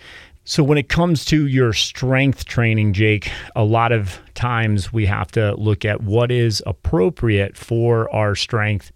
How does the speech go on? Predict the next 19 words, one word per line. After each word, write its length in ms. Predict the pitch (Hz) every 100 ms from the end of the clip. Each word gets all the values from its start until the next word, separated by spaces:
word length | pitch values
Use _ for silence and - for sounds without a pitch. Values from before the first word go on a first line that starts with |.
| -
needs, 680 | 117 120 120 107 101 101 - - - -
what's 320 | 120 - -
going 240 | 127 120
to 100 | -
be 160 | 117 104
relative, 800 | 95 104 113 117 98 - 107 101
in 80 | 101
other 180 | 104
words, 360 | 101 101 95 - - - -
for 460 | - 117 117 117 -
our 340 | 107 98 92 - -
why. 580 | 107 107 107 - - - - _
So, 460 | - 151 127 107 - _ _ - - -
for 240 | - 202 170
example, 680 | 101 127 123 95 - - - _ _ -
if 440 | 160 160 127 - - _ -
our 220 | 143 135
friend 520 | - 175 180 139 127
does 400 | 127 117 117